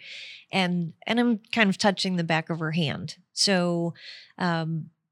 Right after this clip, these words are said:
that thinking about this, but feeling these feelings. And so, uh, there's a lot of different techniques when it come-, but that's the first thing that comes to mind when we,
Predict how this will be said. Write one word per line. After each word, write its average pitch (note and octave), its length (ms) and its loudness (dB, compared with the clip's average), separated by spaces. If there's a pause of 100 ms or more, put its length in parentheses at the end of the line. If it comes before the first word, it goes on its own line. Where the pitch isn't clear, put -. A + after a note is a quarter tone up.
(340)
that - 300 -4 (720)
thinking G3+ 340 -2
about F3 300 -2
this, G#3+ 240 0
but - 260 -6
feeling E3 680 -2
these E3+ 240 -2
feelings. - 600 -8 (120)
And F3 180 -2
so, E3 520 -4 (440)
uh, E3+ 380 -4 (560)
there's A3 240 4
a F#3+ 60 -2
lot D#3+ 180 2
of D#3+ 80 -2
different E3 300 2
techniques E3 640 2
when E3+ 220 2
it - 120 -6
come-, E3 300 0
but D#3 220 -4
that's E3 220 0
the E3 80 -4
first D3+ 240 -4
thing D#3 160 -4
that C#3+ 120 -6
comes E3+ 220 -2
to F3 100 -6
mind D#3+ 280 -2
when D#3 140 -2
we, D3+ 300 -2